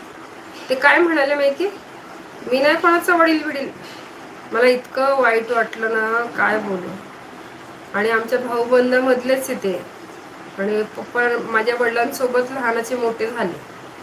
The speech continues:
आणि त्यांना माहिती आहे की ही आपल्या मित्राची मुलगी आहे, ही आपल्याला वडिलांची जागा देते,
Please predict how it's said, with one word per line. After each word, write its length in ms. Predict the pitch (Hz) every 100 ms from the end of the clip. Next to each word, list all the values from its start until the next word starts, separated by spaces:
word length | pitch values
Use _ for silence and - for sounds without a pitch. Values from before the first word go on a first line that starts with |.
| - - - - - - -
आणि 100 | 196 202
त्यांना 260 | 226 247
माहिती 440 | 262 254 247 247 294
आहे 120 | 240
की 200 | - 247
ही 60 |
आपल्या 360 | 247 220 220 254
मित्राची 580 | 254 233 233 247 247 302
मुलगी 400 | 302 277 262 262
आहे, 200 | 262 196 - - - - - - - - -
ही 100 | 220
आपल्याला 400 | 226 226 240 254
वडिलांची 680 | 254 233 226 226 247 269 302
जागा 380 | 294 254 247 247
देते, 540 | 247 202 233 196 175